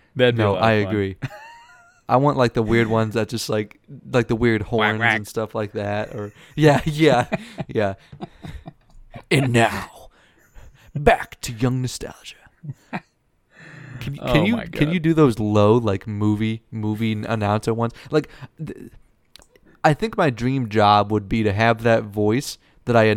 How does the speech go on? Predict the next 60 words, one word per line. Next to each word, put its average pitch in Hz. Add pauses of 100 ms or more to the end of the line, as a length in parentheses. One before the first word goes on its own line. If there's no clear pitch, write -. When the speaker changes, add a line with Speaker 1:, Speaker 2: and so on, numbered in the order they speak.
(140)
Speaker 2:
like, 101
do 117
the 104 (480)
movie 117
trailers 104
for -
every 123
single 117
movie 107
that 104
comes 104
through 107
the 98
movie 101
theater. 151 (400)
Like, 131
I 151
wanna 165
be 120
that 107
guy. 101
It 147
has 240
to 196
be 185
the 156
same 170
guy. 156 (240)
Or 160
Speaker 1:
Oh, -
it 127
Speaker 2:
they 139
Speaker 1:
has 156
Speaker 2:
have, 185
Speaker 1:
to. 175
Speaker 2:
like, 160
a 135
guy, 131 (240)
or 139
they 127
have 143
a 117
guy 113
whose, 113
like, 107 (400)
voice 113
is 113
so 117
high-pitched 113
or 110
it 95
doesn't 113
actually 113
sound 110
like 127
that, 147
and 123
then 117
they 113
just 104